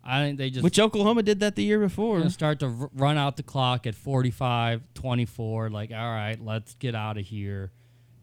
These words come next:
Speaker 1: And then before they knew it, they were back in the game. I didn't think the defense played that much better in the fourth quarter that spurred on the comeback.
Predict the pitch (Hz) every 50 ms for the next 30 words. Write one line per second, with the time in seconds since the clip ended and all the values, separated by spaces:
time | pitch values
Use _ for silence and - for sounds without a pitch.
0 | - - 131 131 131 127 131 117 - 156 147 139 127 131 131 135 131 123 117 107
1 | 123 120 113 107 95 107 104 104 98 - 101 101 95 - 104 95 101 117 - 139
2 | 156 185 220 208 214 196 170 151 131 - - 170 160 143 - - 135 117 - -
3 | - 151 156 151 - - 151 139 113 - - - - - 135 131 127 123 117 117
4 | 113 - - - - - _ - 123 123 190 202 185 - 160 151 147 143 127 -
5 | - - 143 151 143 135 127 123 113 - - 139 127 117 - - - 147 147 131
6 | 117 107 101 98 95 95 - _ _ _ _ _ _ _ - 127 117 - - _
7 | _ - - - - - - - - - - - - - - - - - - -
8 | - - 202 180 175 156 139 135 135 131 120 107 107 107 - - 95 - - -
9 | - - - - _ _